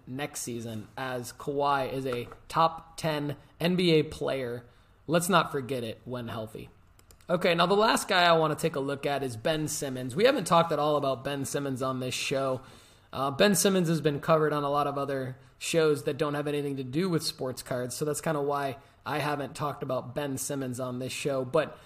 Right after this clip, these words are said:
I did wanna just quickly make the point that the N B A trade deadline is looming, and we should see s-, a lot of Ben Simmons news coming. And so before we start to see that news, I think it might be worth looking at his cards.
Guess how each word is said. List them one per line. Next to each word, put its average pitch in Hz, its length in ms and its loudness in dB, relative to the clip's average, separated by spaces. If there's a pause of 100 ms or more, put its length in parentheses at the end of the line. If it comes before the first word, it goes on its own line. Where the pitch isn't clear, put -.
(180)
I 180 120 4
did 302 160 2
wanna 247 240 10
just 175 240 4
quickly 180 480 6
make 165 260 2
the 156 80 0
point 147 420 -4
that 143 180 -2
the 156 120 0
N 180 140 2
B 175 180 4
A 151 100 6
trade 147 440 -2
deadline 139 460 -2
is 190 280 4
looming, 127 540 -2 (440)
and 156 360 2
we 170 160 4
should 208 420 10
see 190 480 0
s-, 170 220 -2 (100)
a 160 60 2
lot 190 260 10
of 160 140 6
Ben 170 220 8
Simmons 147 460 4
news 156 600 4
coming. 120 420 -8 (400)
And 160 160 0
so 185 160 4
before 233 400 6
we 311 100 10
start 190 260 6
to 151 60 2
see 160 200 0
that 139 240 0
news, 139 420 0
I 156 120 0
think 170 180 0
it 170 80 0
might 170 220 2
be 165 120 2
worth 147 300 0
looking 135 260 -6
at 120 80 -6
his 117 160 -8
cards. 104 560 -10